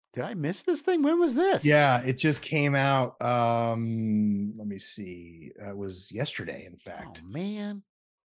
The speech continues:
Speaker 2: Justin Trudeau could lose his next election 'cause he's just as not as, he's just not as angry as the country he leads.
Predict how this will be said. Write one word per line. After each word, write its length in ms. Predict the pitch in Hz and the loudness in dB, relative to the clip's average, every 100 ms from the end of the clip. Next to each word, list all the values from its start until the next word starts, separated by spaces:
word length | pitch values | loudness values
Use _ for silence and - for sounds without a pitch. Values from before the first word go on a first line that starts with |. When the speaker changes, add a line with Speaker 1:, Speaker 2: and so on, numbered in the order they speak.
| - | 0
Speaker 2:
Justin 320 | 160 185 196 | 2 4 0
Trudeau 280 | - 170 156 | 0 2 4
could 180 | 151 127 | 2 4
lose 340 | 143 190 208 | 8 8 8
his 160 | 185 139 | 6 4
next 260 | 151 143 147 | 2 2 0
election 720 | 135 135 - 156 139 131 131 _ | 2 0 0 -2 -2 -4 -12 _
'cause 160 | 131 110 | -8 -6
he's 160 | 120 - | -10 -8
just 400 | - 175 175 147 | 2 2 2 -2
as 180 | 120 147 | -2 2
not 280 | 208 214 | 4 6
as, 300 | 185 156 - - | 4 2 0 -8
he's 200 | 147 156 | -8 -2
just 180 | 196 196 | -2 -2
not 180 | 247 240 | -4 -4
as 140 | 180 | 0
angry 420 | 185 185 139 104 | 2 2 0 -2
as 140 | 98 - | -4 -8
the 100 | - | -8
country 380 | 117 117 127 | -8 -6 -8
he 120 | 120 117 | -6 -6
leads. 600 | 95 85 85 87 - | -6 -8 -8 -8 -8